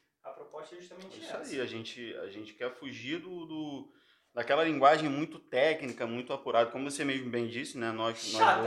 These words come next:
Speaker 2: dois,
Speaker 1: né?
Speaker 2: é,
Speaker 1: Chata.
Speaker 2: nós dois somos, somos técnicos de segurança, somos profissionais da área, mas o, a, a nossa intenção é falar a linguagem que o trabalhador quer escutar, é falar do jeito dele. A gente quer, é, é, se,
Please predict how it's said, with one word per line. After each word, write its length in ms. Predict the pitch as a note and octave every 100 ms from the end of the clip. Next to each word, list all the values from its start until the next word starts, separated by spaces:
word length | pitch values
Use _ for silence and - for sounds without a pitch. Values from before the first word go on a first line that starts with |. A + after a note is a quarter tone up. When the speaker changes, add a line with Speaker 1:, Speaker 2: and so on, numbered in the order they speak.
| B2
Speaker 2:
dois, 120 | C#3+
Speaker 1:
né? 180 | A2 G2+
Speaker 2:
é, 60 | F#2+ - -
Speaker 1:
Chata. 280 | - - B2
Speaker 2:
nós 180 | C3 B2
dois 200 | C3+ C3+
somos, 300 | C3+ B2+ B2 -
somos 300 | C3 D3+ -
técnicos 420 | A#2 A2 A2+ -
de 40 |
segurança, 460 | A#2 A2 G#2 A2 A2
somos 200 | A#2+ B2
profissionais 520 | B2 B2 - A#2 A2
da 140 | A2+ A2
área, 260 | A2 B2+ - - - -
mas 380 | B2+ D3+ F3+ D#3
o, 160 | C#3+
a, 260 | C3 B2 B2
a 40 |
nossa 260 | B2 C#3 D#3+
intenção 540 | C#3+ D#3 C#3 - D3+
é 60 | E3+
falar 400 | F3 D#3+ D3+ D#3
a 40 |
linguagem 600 | D#3+ D#3 B2 C3 D#3 E3 D#3
que 140 | -
o 80 | F3
trabalhador 1000 | F#3 F3 F3 F3 D#3 B2+ C3+ F3 A3+ - - _ _ _ _ -
quer 160 | G3
escutar, 680 | G3+ G3 B3 F#3 F3+ E3 G#2
é 80 | B2+
falar 300 | - D3 E3
do 140 | G3+
jeito 340 | E3 E3+ F#3+ G#3+
dele. 380 | D#3+ E3 E3 A2+
A 40 |
gente 260 | A2 A#2+ -
quer, 360 | C#3 D#3 F#3 F#3+
é, 320 | C#3 C#3 C#3
é, 40 | B2
se, 180 | -